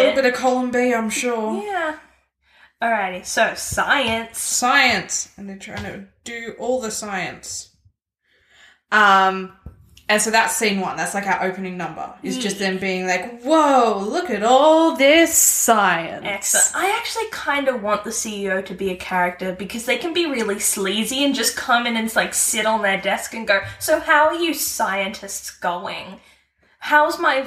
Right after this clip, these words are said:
Speaker 1: where's my funding going into?" I like the idea of that.
Speaker 2: I, I do like the idea of that, but I also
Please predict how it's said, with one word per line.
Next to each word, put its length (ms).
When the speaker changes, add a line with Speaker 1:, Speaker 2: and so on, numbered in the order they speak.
Speaker 1:
where's 340
my 160
funding 600
going 360
into?" 520
I 40
like 340
the 140
idea 440
of 200
that. 280
Speaker 2:
I, 300
I 140
do 340
like 220
the 80
idea 420
of 140
that, 280
but 120
I 60
also 360